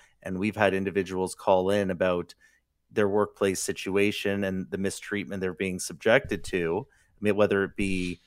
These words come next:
you know, bullying or sexual harassment or what have you,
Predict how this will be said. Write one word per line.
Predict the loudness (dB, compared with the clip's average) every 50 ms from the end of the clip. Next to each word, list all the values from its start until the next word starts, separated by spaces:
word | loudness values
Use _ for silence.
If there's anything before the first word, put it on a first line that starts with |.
| _ _ -4
you | 2
know, | 2 2 2
bullying | 4 2 4 4 6 4 4 4 2 0 0 -2
or | -4 -4
sexual | 2 2 0 0 0 -2 -2 -2 0
harassment | 0 2 2 2 2 2 0 -2 -2 -6 -4 -2 -2
or | -2
what | -2 0 4
have | 6 6 8 6 6 4
you, | 0 -2 -2 -4 -4